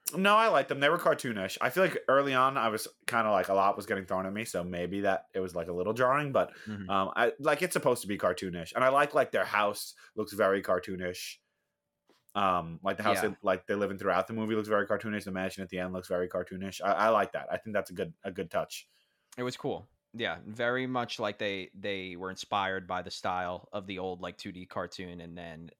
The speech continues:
Speaker 2: they s-, like, hyper stylized it for like, it's clearly, like, very seventies London, like, very gray, but also, like, kinda pops out at you at the same time.
Speaker 1: Yeah.
Speaker 2: It's,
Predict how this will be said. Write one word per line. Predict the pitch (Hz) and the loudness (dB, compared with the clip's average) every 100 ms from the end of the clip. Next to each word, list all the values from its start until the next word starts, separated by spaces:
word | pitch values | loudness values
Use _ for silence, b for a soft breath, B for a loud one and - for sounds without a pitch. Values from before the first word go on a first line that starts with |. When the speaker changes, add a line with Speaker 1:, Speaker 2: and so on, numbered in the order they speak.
| _ _ _ _ _ | _ _ _ _ _
Speaker 2:
they | 101 90 | -12 -12
s-, | - 98 - | -12 -16 -10
like, | 85 - _ | -10 -10 _
hyper | - 104 98 87 | -6 -6 -4 -10
stylized | - 87 80 80 85 82 | -6 -6 -4 -8 -10 -12
it | 71 b b _ | -14 b b _
for | - 101 85 78 82 - _ _ - | -6 -4 -4 -8 -10 -18 _ _ -8
like, | 92 117 | -6 -4
it's | 123 - | -8 -4
clearly, | 170 160 123 | 0 2 2
like, | 104 101 | 0 -4
very | 104 107 104 101 95 92 _ _ _ _ _ | -2 0 0 -2 -4 -10 _ _ _ _ _
seventies | - - 101 101 95 95 90 87 87 - - | -10 -2 -2 -2 -6 -6 -8 -10 -14 -18 -14
London, | 98 92 92 95 90 | -6 -6 -4 -6 -6
like, | 85 80 | -10 -12
very | 92 95 95 | -6 -4 -4
gray, | 85 98 87 90 | -6 -8 -6 -6
but | 87 85 | -6 -8
also, | 87 101 | -6 -6
like, | 82 80 _ | -8 -10 _
kinda | 95 80 | -12 -12
pops | - 82 - | -12 -12 -10
out | 76 | -12
at | 55 | -12
you | 80 | -16
at | |
the | - | -16
same | - 67 | -16 -14
time. | 104 110 | -8 -2
Speaker 1:
Yeah. | 95 | -2
Speaker 2:
It's, | 82 | -4